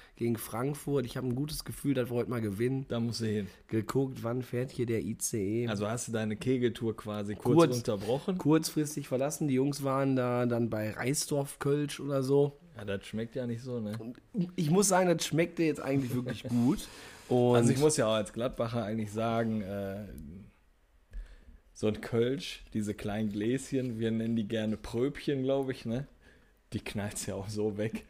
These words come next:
Speaker 2: Also
Speaker 1: Ja.
Speaker 2: was ist das für ein Bier?
Speaker 1: Kannst du aber trinken. Ist,
Speaker 2: Kannst
Speaker 1: ist,
Speaker 2: du trinken, ja.
Speaker 1: Nein, ist wirklich echt okay. Und ich war dann kurz beim Spiel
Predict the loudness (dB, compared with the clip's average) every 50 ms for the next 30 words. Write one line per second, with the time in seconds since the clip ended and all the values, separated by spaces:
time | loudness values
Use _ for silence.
0 | -14 -12 -8 -6 -4 -4 -4 -2 -2 -2 -2 -2 -4 -4 -4 -4 -6 -4 -6 -4
1 | -4 -4 -4 -2 0 0 0 -2 -4 -12 -20 -20 -20 _ _ _ _ _ _ _
2 | _ _ _ -20 -20 -20 -20 -20 _ _ _ -20 _ -6 2 4 4 6 8 8
3 | 8 8 6 4 2 2 2 2 0 -2 -4 -2 -2 -4 -4 -4 -6 -4 0 2
4 | 2 4 2 0 0 0 0 0 0 0 -4 -4 -2 0 0 0 0 -2 -4 -4
5 | -4 -2 -2 0 0 0 -2 -2 -4 -6 -6 -6 -6 -6 -8 -8 -8 -4 2 2
6 | 4 4 2 0 -8 -18 -18 -16 -18 -16 -6 0 4 6 6 8 6 4 2 0
7 | -10 -10 -12 -18 _ _ _ _ _ _ _ _ _ 0 0 2 4 4 4 4
8 | 4 4 2 4 6 6 6 6 6 2 -2 0 2 4 4 4 2